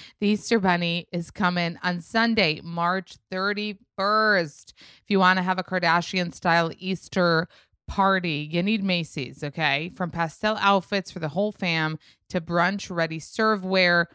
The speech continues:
Macy's has got ya covered. Macy's also has a Toys R Us Easter basket goodies, which are amazing gift if you're too lazy to make your own.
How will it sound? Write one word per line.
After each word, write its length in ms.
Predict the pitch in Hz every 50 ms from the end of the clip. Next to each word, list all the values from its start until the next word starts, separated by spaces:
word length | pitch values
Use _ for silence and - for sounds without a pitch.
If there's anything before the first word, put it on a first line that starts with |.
| _ _ _ _ _
Macy's 580 | 180 175 175 180 180 - - 214 202 202 185 -
has 260 | - 156 143 135 -
got 460 | _ - 165 160 165 170 - _ -
ya 220 | 160 151 156 156 147 - _
covered. 760 | - - - 185 185 190 175 175 170 156 156 147 143 151 139 - _ _ _ _ _ _ _ _ _ _ _ _ -
Macy's 480 | 185 190 208 196 - - 220 214 196 175
also 340 | - - 180 190 - 233 214
has 260 | 175 175 190 180 165
a 60 | 165
Toys 440 | - _ - - 165 170 185 190 185
R 220 | 180 160 151 147
Us 240 | 147 160 170 - -
Easter 480 | - - 170 165 165 - - - 208 202
basket 600 | 190 202 196 196 202 190 - - - 208 190 180
goodies, 560 | 175 202 202 202 214 214 214 214 202 - - _ _ _ _ _ _ _ _ _
which 240 | - 156 151 - -
are 140 | 147 143
amazing 600 | 143 143 147 151 151 160 165 160 165 170 165 160
gift 380 | 147 156 160 165 170 170 - -
if 160 | 156 135 -
you're 140 | 139 139 139
too 180 | - - - 151
lazy 340 | 151 147 143 147 147 156 156
to 60 | 151
make 220 | 143 139 139 -
your 160 | - 131 123 123
own. 560 | 123 135 147 165 175 180 180 185 185 190